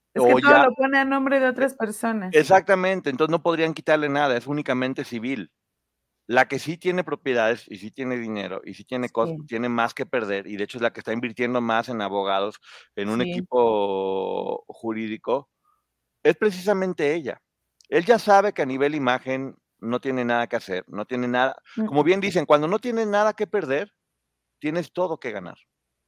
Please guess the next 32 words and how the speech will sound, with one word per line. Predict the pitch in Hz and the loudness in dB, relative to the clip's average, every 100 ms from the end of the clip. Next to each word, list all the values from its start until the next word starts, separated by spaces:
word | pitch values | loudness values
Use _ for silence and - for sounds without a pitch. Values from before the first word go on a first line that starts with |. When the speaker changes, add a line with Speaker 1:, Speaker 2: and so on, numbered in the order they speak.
| _ _ _ _ _ _ _ _ _ _ _ _ _ _ _ _ _ _ _ _ | _ _ _ _ _ _ _ _ _ _ _ _ _ _ _ _ _ _ _ _
Speaker 1:
Pero | - 220 | 0 2
en | 233 | 2
este | 247 269 | 0 0
caso, | 254 247 262 | 2 2 0
¿qué | 254 | 0
ganaría? | 247 247 226 214 214 214 214 _ _ _ _ _ _ _ _ _ | 0 0 0 0 -2 -4 -6 _ _ _ _ _ _ _ _ _
Speaker 2:
Yo | - 196 | 0 0
creo | 262 233 | 2 0
que | 220 - | -2 -4
sería | 147 156 170 | -4 -2 -2
un | 185 | 0
poco | 180 180 | 0 0
como | 165 139 135 | -2 -2 -4
estos, | - 160 - _ - | -2 -6 -8 _ -4
eh, | 113 104 98 - - 113 | -2 -2 -4 -6 -6 -8
es-, | 120 | -8
estos | - 123 160 | -10 -10 -6
artistas | 127 101 127 127 - 151 151 - _ _ | -6 -6 -8 -10 -2 -2 -2 -14 _ _
que, | - 104 - - | -12 -12 -12 -8
que | 104 | -8
terminan | 98 107 107 123 | -6 -6 -4 -4
destruyendo | 127 - 107 110 117 | -6 -8 -8 -6 -6
a | |
su | 110 | -8
creación. | - 92 98 85 - _ _ _ _ _ _ _ _ | -10 -10 -10 -12 -14 _ _ _ _ _ _ _ _
Como | 101 101 | -6 -2
yo | 113 131 | 0 0
te | 160 | -2
creé, | 135 120 147 170 | 0 0 0 -2
yo | 127 | -4
te | 127 | -4
destruyo. | 107 - 101 98 | -4 -6 -12 -12